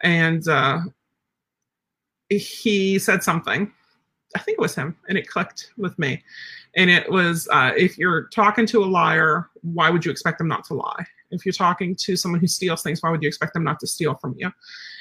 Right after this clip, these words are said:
And it's true. Like, you can't go and change other people, but you can change yourself, okay? And try to be the positivity that you want from the world and have a positive mindset.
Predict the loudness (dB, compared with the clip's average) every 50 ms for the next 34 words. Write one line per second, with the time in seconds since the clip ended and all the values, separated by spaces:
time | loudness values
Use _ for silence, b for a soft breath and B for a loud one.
0 | B 4 6 6 6 6 4 2 2 6 6 6 6 4 0 -2 -6 -4 0 2
1 | 2 2 2 0 -2 -2 0 0 2 2 2 0 0 0 0 0 -2 0 0 0
2 | 0 2 2 0 0 0 0 -2 -2 -2 -4 -4 -6 -6 -6 -8 _ -2 -2 0
3 | 0 0 -2 -2 -2 -2 -2 -2 -4 -4 -4 -4 -4 -4 -4 -6 -6 -6 -6 -6
4 | -6 -8 -10 -16 _ _ _ _ _ _ _ _ -6 -6 -4 -2 0 0 2 2
5 | 2 0 2 2 2 2 2 2 2 2 2 2 0 B B B B B B B
6 | B -12 -12 -6 2 2 2 4 2 2 4 4 6 6 6 6 4 4 2 2
7 | 2 2 2 2 2 2 2 2 0 -4 _ _ _ _ 0 2 4 4 4 2
8 | 0 -2 -4 0 2 4 4 4 2 0 2 2 4 4 2 2 0 0 0 0
9 | -2 -2 -4 0 2 2 2 2 2 0 -2 0 2 2 2 4 2 2 0 -2
10 | -4 -4 -2 -2 -2 -4